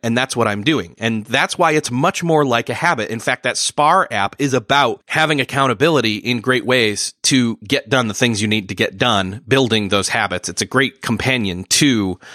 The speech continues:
the book. So I strongly recommend, if you haven't grabbed that book, doing so. And if you need a little nudge, go back and listen to that episode again, or for the first time,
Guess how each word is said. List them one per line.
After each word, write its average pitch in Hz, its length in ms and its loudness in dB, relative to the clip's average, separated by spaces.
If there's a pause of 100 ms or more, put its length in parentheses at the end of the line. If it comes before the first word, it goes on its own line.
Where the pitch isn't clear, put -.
(260)
the 104 480 2
book. 104 500 -4 (220)
So - 560 0 (120)
I 147 100 -2
strongly 190 580 2
recommend, 110 440 0
if 104 80 -6
you 117 80 -2
haven't 110 280 -4
grabbed 98 220 -2
that 92 200 -4
book, 95 260 -8
doing 117 300 -2
so. 92 440 -6 (200)
And 151 140 2
if 147 80 -4
you 147 80 0
need 175 160 4
a 165 60 0
little 151 200 2
nudge, 113 400 0
go 180 100 2
back 196 180 0
and 170 100 0
listen 175 180 -2
to 160 60 2
that 135 180 2
episode 131 380 -2
again, 131 560 -2 (120)
or 151 380 2
for - 160 -2
the 160 80 2
first 156 300 0
time, 107 260 -2